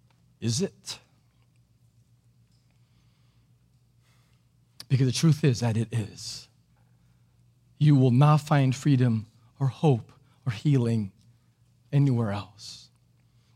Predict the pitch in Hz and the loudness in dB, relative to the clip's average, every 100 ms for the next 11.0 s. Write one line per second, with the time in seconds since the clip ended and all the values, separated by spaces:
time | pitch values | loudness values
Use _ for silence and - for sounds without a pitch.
0 | - 131 127 139 127 131 123 139 156 160 | -4 0 2 2 2 0 2 2 2 0
1 | 151 - _ 123 123 110 117 110 127 139 | -2 -6 _ -4 -2 -4 -6 0 2 2
2 | 143 160 - _ 127 135 139 - 120 - | 2 0 -2 _ 0 2 2 -2 -4 -2
3 | - - 143 143 131 - - _ 135 127 | -2 0 2 2 2 -4 -16 _ -2 -2
4 | - 131 120 - _ - - 135 113 120 | -2 -4 -6 -8 _ -10 -2 -2 0 -4
5 | - _ - 117 117 113 113 _ - 117 | -6 _ -6 0 2 0 -4 _ -6 -4
6 | - 110 107 - _ 123 131 131 139 135 | -4 -6 -6 -12 _ -2 0 0 0 -2
7 | 123 - 117 113 101 104 - _ 123 120 | -2 -4 -4 -4 -4 -6 -10 _ -6 -6
8 | - 233 220 160 139 156 127 113 123 123 | -4 2 4 4 2 0 0 0 -2 0
9 | 120 113 113 110 104 127 101 - _ - | -2 -4 -6 -6 -6 -6 -8 -10 _ -10
10 | 110 131 104 95 87 _ _ 101 - 95 | -6 -6 -6 -8 -14 _ _ -20 -20 -20